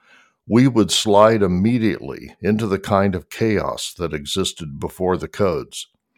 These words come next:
a time when species could be renamed at whim,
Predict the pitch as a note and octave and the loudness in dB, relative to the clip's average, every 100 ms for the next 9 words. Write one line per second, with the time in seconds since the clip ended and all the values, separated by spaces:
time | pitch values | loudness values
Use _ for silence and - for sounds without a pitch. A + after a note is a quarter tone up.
0 | _ _ _ - F2 - G2+ A2 A2 G#2 | _ _ _ -4 -4 2 4 4 4 2
1 | F#2+ - A#2 A2 A#2+ G#2+ - A2+ F2 G2 | 0 -4 -4 -2 -2 -4 -2 -2 -2 -2
2 | F#2 F2+ D#2 A#2+ B2+ A2+ A2 F#2 D#2+ E2 | -2 -4 -2 0 2 4 4 2 0 -4
3 | - A2+ A2 D2 A1+ | -2 0 2 0 -6